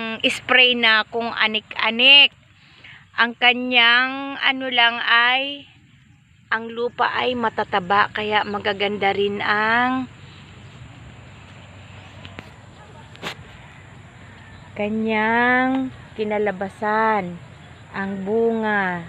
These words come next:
Tingnan nyo, guys. Oh, ayan. Ayan, oh. Ayan. Dami, oh. Tapos, meron pa siya, guys, ng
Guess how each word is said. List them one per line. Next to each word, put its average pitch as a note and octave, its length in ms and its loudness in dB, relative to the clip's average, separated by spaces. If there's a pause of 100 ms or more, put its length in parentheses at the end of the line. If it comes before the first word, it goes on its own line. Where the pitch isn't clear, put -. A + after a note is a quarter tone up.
(200)
Tingnan F3+ 480 -10
nyo, F3 160 -8
guys. F3 240 -6
Oh, E3 160 -10
ayan. G3+ 1040 -4 (480)
Ayan, G3 480 -6
oh. G3 560 -6 (1040)
Ayan. F#3 1040 -10 (960)
Dami, F#3+ 800 -6
oh. F3 320 -10 (1800)
Tapos, G#3 640 -4 (800)
meron A#3 320 2
pa C4 160 -4
siya, B3 400 -2
guys, B3 560 -2
ng C#4+ 560 2